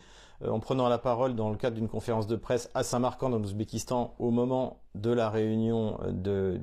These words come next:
de l'Organisation de coopération de Shanghai. On lui a demandé ce qu'il pensait de la situation en Ukraine.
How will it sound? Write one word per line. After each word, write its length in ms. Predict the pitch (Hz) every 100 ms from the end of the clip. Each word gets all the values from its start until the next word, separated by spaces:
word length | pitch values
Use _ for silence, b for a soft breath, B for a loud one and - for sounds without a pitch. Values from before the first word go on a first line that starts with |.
| 104
de 100 | 117
l'Organisation 480 | 120 113 113 117 -
de 60 | 123
coopération 560 | 117 - 104 104 110
de 40 | 104
Shanghai. 560 | - 107 127 160 190 131
On 40 | 120
lui 80 | 113
a 60 |
demandé 180 | 113 123
ce 80 | 127
qu'il 100 | 113
pensait 240 | 117 127
de 60 | 113
la 60 |
situation 720 | 107 107 110 107 - 117 107 101
en 80 |
Ukraine. 440 | 101 101 143 175